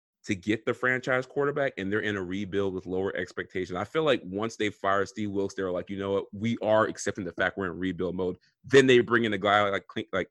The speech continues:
Cliff Kingsbury, and they're like, "You know what? We're gonna wait for him to develop this team." Rather than Steve Wilkes, it was like, "How did you not know you were in rebuild mode already? Like, the team was bad."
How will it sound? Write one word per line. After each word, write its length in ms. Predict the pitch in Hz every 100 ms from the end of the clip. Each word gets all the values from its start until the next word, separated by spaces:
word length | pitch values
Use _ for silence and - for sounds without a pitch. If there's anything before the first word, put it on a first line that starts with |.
| _
Cliff 220 | - 107
Kingsbury, 400 | 107 101 92 98
and 80 | 95
they're 80 | 90
like, 100 | 87
"You 60 | 101
know 80 | 104
what? 140 | 104 - _ _ -
We're 80 |
gonna 160 | 113 101
wait 180 | 98 92
for 60 | 101
him 120 | 95
to 80 | 90
develop 320 | 95 92 87
this 140 | 92
team." 260 | - 101 87
Rather 180 | 95 92
than 100 | 90
Steve 280 | - 113 98
Wilkes, 240 | 123 -
it 40 |
was 140 | 101 92
like, 220 | 98 95 _ _ _ _
"How 160 | - 139
did 100 | 127
you 100 | 113
not 220 | 127 95
know 200 | 113 139
you 160 | 110 104
were 80 | 95
in 60 |
rebuild 400 | 104 107 101 98
mode 180 | 95 98
already? 380 | 95 95 110 92
Like, 160 | 85 78
the 80 |
team 220 | - 117 98
was 120 | 87
bad." 320 | 131 104